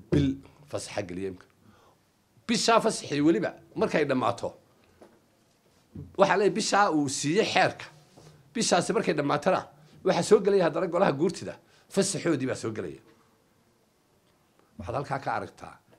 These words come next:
in xeerkii weli ereygii la oran jiray ila meerayso ku jiro. Way caddahay. Annaguna niyad sami iyo wanaag baanu kula shaqayn.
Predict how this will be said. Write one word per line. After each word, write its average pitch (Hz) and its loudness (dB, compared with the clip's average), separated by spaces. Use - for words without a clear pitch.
in 117 -8
xeerkii 110 -10
weli 123 4
ereygii 131 -2
la 120 0
oran 117 -6
jiray 123 -8
ila 120 -2
meerayso 80 -8
ku - -12
jiro. 85 -14
Way 92 -8
caddahay. 87 -12
Annaguna 135 -2
niyad 104 -4
sami 95 -6
iyo 123 2
wanaag 117 -2
baanu 104 -4
kula 123 -2
shaqayn. - -8